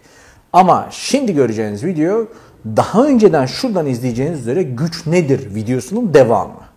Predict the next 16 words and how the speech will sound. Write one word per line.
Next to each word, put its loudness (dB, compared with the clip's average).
Ama 2
buradan 4
Neslican -2
Tay'a 2
selam 2
olsun -10
değerli -2
kardeşim. -4
Her 6
şeyden 2
önce 0
şunu -2
bilin, 0
dokuz 2
adımı 0
var -6